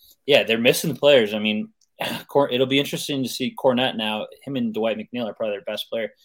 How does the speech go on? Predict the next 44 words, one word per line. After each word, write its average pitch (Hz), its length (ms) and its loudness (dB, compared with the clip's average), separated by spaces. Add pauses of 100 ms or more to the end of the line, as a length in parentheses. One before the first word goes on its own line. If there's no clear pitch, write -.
(260)
It'll 123 80 -12
be 131 80 0
interesting 127 380 -4
to 117 60 -6
see 127 120 -6
what 110 200 0 (160)
Cornet 113 360 -4
does 104 220 -4
when 98 100 -10
he 95 60 -16
comes 104 180 -12
back 95 240 -8
from 87 120 -20
afcon, 101 440 -10
how 107 160 -4
healthy 107 360 -6
he 104 80 -4
is, 98 300 -8
you 98 60 -14
know, 95 80 -10
if 92 140 -12
he, 101 100 -12
his 98 160 -14
body 101 320 -4
breaks 104 260 -6
down 98 220 -8
from 98 240 -14
the 95 140 -10
amount 95 240 -8
of 87 100 -16
games. 110 440 0 (380)
Because 113 260 2
at 117 200 0
this 170 160 4
point, 143 240 0
he's 147 140 0
the 143 80 4
only 147 140 8
one 127 100 6
scoring 117 300 0
goals 123 260 4
for 92 100 -8
them. 80 240 -12
So - 320 -6